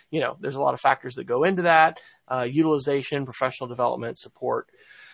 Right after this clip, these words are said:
things like that. But it, this is, this will make the, the environment in some ways more complex, but I think ultimately,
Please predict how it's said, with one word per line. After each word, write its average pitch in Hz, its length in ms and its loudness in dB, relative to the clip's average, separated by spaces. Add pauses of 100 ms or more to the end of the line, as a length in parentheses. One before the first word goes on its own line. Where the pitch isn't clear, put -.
(120)
things 254 300 6
like 160 300 2
that. - 260 -4 (100)
But 95 180 -4 (160)
it, 190 140 4
this 208 180 8
is, 208 140 0
this 214 200 6
will 233 140 6
make 185 320 2
the, 156 480 -2
the 147 120 -4
environment 151 500 2
in 135 60 -6
some 160 240 0
ways 139 260 -2
more 139 320 -2
complex, 135 920 -4 (260)
but 147 160 4
I 135 120 0
think 170 300 -4 (100)
ultimately, 143 920 -2